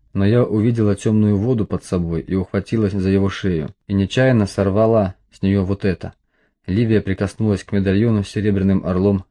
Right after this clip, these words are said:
висевшему на ее груди. «Мать все-таки сумела втащить меня в лодку и держала изо всех сил,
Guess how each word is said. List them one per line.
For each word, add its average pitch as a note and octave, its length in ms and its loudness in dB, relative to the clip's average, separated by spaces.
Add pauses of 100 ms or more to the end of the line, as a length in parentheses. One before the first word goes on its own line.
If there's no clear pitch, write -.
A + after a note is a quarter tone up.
висевшему F#2 640 -4
на F#2 100 -2
ее F2+ 240 -2
груди. F2 400 -4 (800)
«Мать A#2+ 300 2
все-таки A#2 400 -4
сумела A2+ 380 0
втащить A2 500 -4
меня F#2+ 240 2
в F#2+ 60 -2
лодку - 380 0 (320)
и F#2+ 100 -6
держала G2+ 460 2
изо G2 240 -2
всех A#2+ 260 -6
сил, E2 320 -6